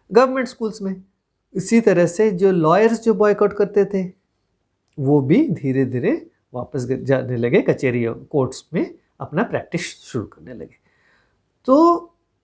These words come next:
ये था शहर का माहौल।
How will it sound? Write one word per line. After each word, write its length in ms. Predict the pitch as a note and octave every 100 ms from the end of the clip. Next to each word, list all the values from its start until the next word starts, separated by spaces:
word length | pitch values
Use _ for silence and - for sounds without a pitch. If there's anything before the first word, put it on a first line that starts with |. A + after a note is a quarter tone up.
| _ _ -
ये 240 | G3 A#3+
था 480 | C4+ A3+ A3+ F#4+ - _ _ _ _ _ _ _ _ _ _ _ _
शहर 400 | - - C4 A#3+
का 180 | F3+ C#3
माहौल। 420 | A#2+ A2+ - -